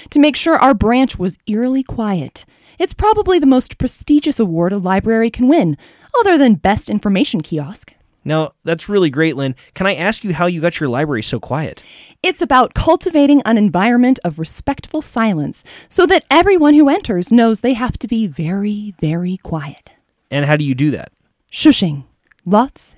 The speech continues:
Speaker 1: and lots of shushing.
Speaker 2: Fair enough. Now let's discuss the N R A's new takes on classic stories.
Speaker 1: Yes. Frankly, I was appalled when I heard that they had updated well-known fairy tales to include guns.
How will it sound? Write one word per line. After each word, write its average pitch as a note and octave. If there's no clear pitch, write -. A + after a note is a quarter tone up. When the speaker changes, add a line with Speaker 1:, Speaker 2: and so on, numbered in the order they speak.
Speaker 1:
and C4
lots F#3
of F#3
shushing. D3+
Speaker 2:
Fair D3
enough. D3
Now F3
let's A#3
discuss A#3
the -
N D#3+
R D3+
A's D3+
new C#3+
takes C#3
on B2
classic A#2
stories. F#2
Speaker 1:
Yes. -
Frankly, D4+
I D4
was C#4+
appalled E4
when A3
I G#3
heard G#3
that A#3+
they B3+
had A#3
updated A#3+
well-known C4+
fairy D#4
tales A3
to -
include F#3+
guns. F3